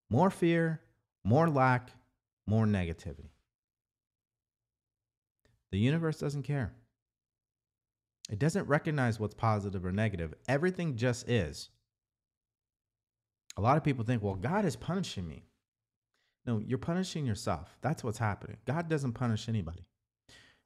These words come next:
What happens is when we break the rules, we lose. We punish ourselves.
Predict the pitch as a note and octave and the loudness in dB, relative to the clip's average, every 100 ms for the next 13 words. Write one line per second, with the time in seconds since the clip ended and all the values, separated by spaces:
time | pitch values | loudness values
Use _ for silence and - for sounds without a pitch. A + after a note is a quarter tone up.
0 | - A2+ D#3+ F#3+ C#3 B2 A2+ G#2+ G#2+ A2 | -4 2 4 4 2 2 0 2 0 2
1 | A#2+ A2+ E3+ F3+ - A#2+ G#2+ C#3+ C#3+ F2 | 0 0 0 -2 -4 0 4 4 4 2
2 | F#2+ A#2 - _ _ A#2 C3+ E3 D#3+ D#2 | -2 -4 -12 _ _ 2 4 6 6 4
3 | - - - _ _ _ - A#2 A#2+ D#3 | -4 -16 -18 _ _ _ 0 0 2 2
4 | D#3+ D#3 C#3 C3 C3+ - - - | 2 2 0 2 0 0 -8 -18